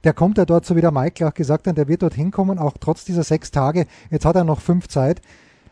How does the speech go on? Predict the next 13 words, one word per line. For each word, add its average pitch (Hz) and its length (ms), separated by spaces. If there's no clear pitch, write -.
Wenn 160 260
er 202 80
spielt, 180 400
der 139 140
wird 180 160
wieder 160 160
fit - 240
sein, 196 340
nicht 147 220
hundertprozentig 165 720
matchtauglich 170 760
fit, - 340
aber 147 360